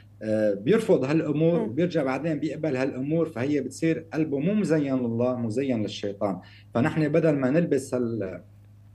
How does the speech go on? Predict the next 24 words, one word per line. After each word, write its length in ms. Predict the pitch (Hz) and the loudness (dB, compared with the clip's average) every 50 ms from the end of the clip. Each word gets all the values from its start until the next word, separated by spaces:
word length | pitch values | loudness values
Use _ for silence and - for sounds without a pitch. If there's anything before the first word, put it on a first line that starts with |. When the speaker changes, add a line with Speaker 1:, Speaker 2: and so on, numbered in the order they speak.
| - - | -14 -6
Speaker 1:
نعلق 380 | 127 113 101 131 156 160 147 131 | -4 -2 2 4 4 4 6 6
بهالبيوت 680 | 110 107 101 117 117 120 - - 117 151 156 - - | 4 4 4 4 4 4 4 4 6 4 4 4 2
هالأمور، 480 | 104 117 123 - 110 123 147 170 170 147 | -4 -6 -4 -2 -2 0 2 2 2 2
لازم 220 | 147 131 120 127 | 2 2 2 2
نعلق 280 | 123 120 135 139 139 123 | 0 0 0 0 -2 -2
الصليب. 540 | 120 - - - 113 113 113 107 - - - - - - - - | -4 -8 -4 -2 0 2 2 2 0 -2 -8 -16 -20 -16 -6 -2
أنا 140 | 139 165 175 | 0 0 0
كتير 240 | 170 - 247 240 | 2 4 4 4
زرت 340 | 202 160 190 190 175 - - | 4 6 4 2 2 2 0
بيوت 360 | 127 123 151 165 151 - - | 2 4 4 2 2 2 0
هون 160 | 156 151 135 120 | 0 0 0 -2
حتى 320 | - - 110 - 113 104 | -6 -12 -10 -8 -8 -6
بالخليج، 540 | 104 104 98 - 117 123 135 147 143 139 - - - - - - - - - - - - - - | -6 -6 -6 -2 0 2 4 4 4 2 -2 -14 -18 -20 -20 -20 -20 -20 -20 -20 -20 -20 -18 -6
بيقولوا 220 | 107 113 127 143 | 0 2 4 4
لي: 160 | 156 160 156 131 | 6 4 4 4
"أبونا، 420 | 123 135 147 156 147 143 123 - - - - - - - - - | 2 2 2 2 2 0 -2 -4 -8 -18 -20 -20 -20 -20 -12 -10
أنا 160 | 123 143 147 | -6 -4 -2
عندي 280 | 135 147 160 147 139 127 | 0 0 2 2 2 2
شغل 400 | - - 156 143 147 139 127 131 | 2 2 0 2 2 2 2 2
مثلا، 340 | 127 127 - 135 123 117 113 | 0 0 0 0 0 0 0
الشغل 360 | 113 - - 160 139 135 131 | -2 0 -2 0 2 2 0
تبعي 320 | 131 139 131 135 131 120 | 2 0 0 0 0 -2
شوي 220 | - - 127 131 131 | -2 0 0 0 0
خفيف"، 480 | - - 107 - - 123 110 - - | 0 -6 -6 2 2 2 2 2 -4